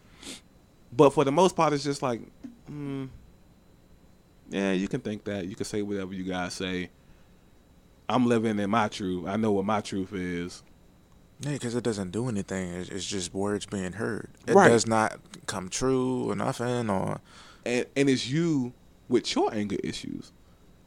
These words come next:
Speaker 1: 'Cause now that I know what's going on, like when we did the podcast about the, uh, the emotional incest,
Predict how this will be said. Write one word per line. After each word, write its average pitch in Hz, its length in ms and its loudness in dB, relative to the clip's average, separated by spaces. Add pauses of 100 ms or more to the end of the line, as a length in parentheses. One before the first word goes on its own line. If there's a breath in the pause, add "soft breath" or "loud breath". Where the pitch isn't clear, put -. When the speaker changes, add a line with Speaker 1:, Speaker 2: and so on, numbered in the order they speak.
(340)
Speaker 1:
'Cause 143 140 6
now 160 200 10
that 160 120 8
I 151 100 10
know 151 160 8
what's 131 180 6
going 127 340 4
on, 147 480 4 (1700)
like 131 180 8
when 135 140 6
we 151 100 4
did 147 160 6
the 139 60 4
podcast 147 540 4
about 127 260 4
the, 110 120 0
uh, 117 360 2
the 113 140 2
emotional 131 500 2
incest, 123 560 0